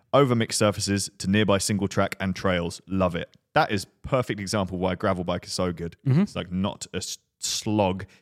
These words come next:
Speaker 1: getting to and from trails. I'm thirty-three, five-foot-seven, and a hundred and eighty pounds.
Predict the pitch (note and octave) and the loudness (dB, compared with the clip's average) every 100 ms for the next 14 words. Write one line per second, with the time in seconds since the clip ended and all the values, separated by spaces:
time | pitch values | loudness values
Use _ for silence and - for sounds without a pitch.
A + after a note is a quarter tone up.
0 | - F#2 F#2+ - F#2+ F#2 A2 G#2 - F#2 | -8 -6 -2 0 0 0 0 0 0 0
1 | F2 - - _ _ _ _ _ _ G#2 | -2 -8 -12 _ _ _ _ _ _ -2
2 | G2+ D#3+ D3+ C#3+ A#2 A#2+ C3+ - C3+ C3 | 4 6 6 4 4 4 2 2 4 4
3 | A2 A#2 G#2+ A2+ - G2 F#2+ B2 A2+ A2 | 2 2 4 2 0 -2 2 2 4 2
4 | G#2 F2+ A2 A#2+ D3 - | 0 0 2 2 0 -4